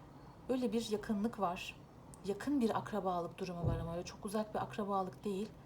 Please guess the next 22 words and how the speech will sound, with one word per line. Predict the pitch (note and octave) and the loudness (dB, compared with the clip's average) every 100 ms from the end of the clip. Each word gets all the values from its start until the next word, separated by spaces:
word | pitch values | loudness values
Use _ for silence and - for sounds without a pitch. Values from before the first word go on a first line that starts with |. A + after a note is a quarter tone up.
| - - - - - - - A3+ | -16 -16 -16 -16 -16 -18 -8 -4
Bu | |
kişilerden, | C4 - G#3+ G3 E3+ E3 F3 | -2 -2 0 0 0 -2 -6
bu | G3+ | -4
kişiden | A3 G#3+ F3+ F3+ E3+ | -2 0 0 0 0
veyahut | E3+ D#3+ D#3+ D#3 | 0 -2 -4 -4
da | E3 | -4
artık | E3 - - - - - - - - - - - - - | -4 -6 -10 -12 -16 -16 -16 -16 -16 -16 -16 -16 -14 0
bir | G#3+ G#3 | 2 2
kişiden | F#3+ F3+ E3 D#3+ | 0 -4 -2 -2
de | E3 | -2
olabilir, | D#3+ D#3+ E3 G#3+ | -4 -6 -2 0
bir, | G#3 G3+ - - - - - | 0 -2 -4 -12 -14 -12 -8
birkaç | G#3 G#3+ G3 | -6 -4 -4
kişiden | - - F3 E3 | -6 -6 -4 -4
de | E3 | -2
olabilir. | D#3+ D#3+ D#3+ B3+ - - - - - | -4 -6 0 0 0 -10 -14 -6 -2
Dediğim | A3 G3+ | 0 0
gibi | F3 F#3 | -2 -2
kendi | - A3 G3 F#3+ | 2 2 2 0
hikayenize | G#3 F3+ F3 F3+ | 0 0 -2 -4
göre | E3+ E3+ | -2 0
alabilirsiniz. | G#3 G#3 G3+ A3 - B3+ | 2 2 2 0 2 0